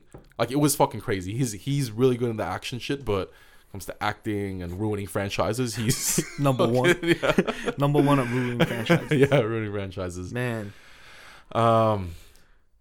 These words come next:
Speaker 1: but you don't like it though.
Speaker 2: No, I didn't. I didn't not like it.
Speaker 1: You like me. You prefer, you, you know the old one is better.
Speaker 2: Oh, hell yeah.
Speaker 1: You prefer the old
Speaker 2: No,
Speaker 1: one.
Speaker 2: no, I
Speaker 1: I
Speaker 2: think
Speaker 1: prefer
Speaker 2: that's
Speaker 1: the old
Speaker 2: always the
Speaker 1: one.
Speaker 2: dangers of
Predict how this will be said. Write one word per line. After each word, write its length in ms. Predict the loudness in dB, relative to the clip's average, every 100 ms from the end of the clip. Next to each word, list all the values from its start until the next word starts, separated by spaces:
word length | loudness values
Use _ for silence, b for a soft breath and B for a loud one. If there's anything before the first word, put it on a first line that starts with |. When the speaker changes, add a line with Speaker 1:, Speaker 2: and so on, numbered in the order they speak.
| _ _ _ _ _ _ _ _ _ 0
Speaker 1:
but 100 | 4
you 80 | 6
don't 140 | 8
like 200 | 6 4
it 240 | 4 4 8
though. 440 | 8 8 2 -4 -14 -20 _ _ _ -14
Speaker 2:
No, 140 | -8 -4
I 120 | -2
didn't. 340 | 0 0 -2 -6 _ -6
I 80 | 0
didn't 260 | 2 4
not 160 | 4 4
like 300 | 2 0 -2
it. 180 | -8 -10 _ _ _ _ _ _ _ -20 -20 _ -20 -8
Speaker 1:
You 100 | 2
like 160 | 4 4
me. 80 | 0
You 140 | -2
prefer, 300 | -4 -8 -8 -6
you, 320 | -4 -4 -8 -14 -20 -8
you 260 | -2 0 2
know 220 | 6 6
the 120 | 4
old 240 | 0 -2 0
one 500 | -2 -2 -6 -10 -14 -10
is 120 | -6
better. 280 | -4 -4 -6 -12 -4
Speaker 2:
Oh, 80 | -2
hell 220 | 2 2
yeah. 240 | 2 -4 -8
Speaker 1:
You 80 | -10
prefer 240 | -2 -2
the 80 | 0
old 220 | -4 0
Speaker 2:
No, 100 | 2
Speaker 1:
one. 80 | 4
Speaker 2:
no, 200 | 2 0
I 40 | 0
Speaker 1:
I 20 |
Speaker 2:
think 180 | 2 4
Speaker 1:
prefer 40 |
Speaker 2:
that's 180 | 4 4
Speaker 1:
the 100 | 4
old 60 | 8
Speaker 2:
always 220 | 8 8
the 80 | 4
Speaker 1:
one. 80 | 4
Speaker 2:
dangers 460 | 4 4 2 2
of 360 | 2 0 -4